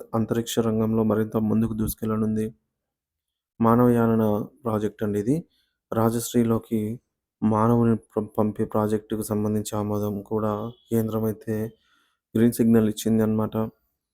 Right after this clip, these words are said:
పన్నెండవ పీఆర్సీ ఆంధ్రప్రదేశ్లో పన్నెండవ పీఆర్సీ అమలు ప్రక్రియ. So,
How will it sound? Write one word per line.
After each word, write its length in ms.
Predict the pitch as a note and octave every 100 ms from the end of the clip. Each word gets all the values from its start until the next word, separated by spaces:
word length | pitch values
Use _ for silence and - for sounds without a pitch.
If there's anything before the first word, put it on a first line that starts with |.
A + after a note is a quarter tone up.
| _ _ _ -
పన్నెండవ 500 | A2+ A#2+ B2 B2 A2+
పీఆర్సీ 640 | G#2 A2+ A2 A2 - A2+
ఆంధ్రప్రదేశ్లో 1000 | - A2 A2 G#2+ A2+ A2 - A2+ G#2+ A#2 B2+ _ _ _ _ _ -
పన్నెండవ 280 | A#2 A#2+ B2
పీఆర్సీ 520 | A#2+ A2 A2 - A2 -
అమలు 260 | G#2+ A2 G#2+
ప్రక్రియ. 460 | A2 G#2 - A2 G2+ _ _ _ _ _ _ _ _ _ -
So, 360 | B2+ A#2 B2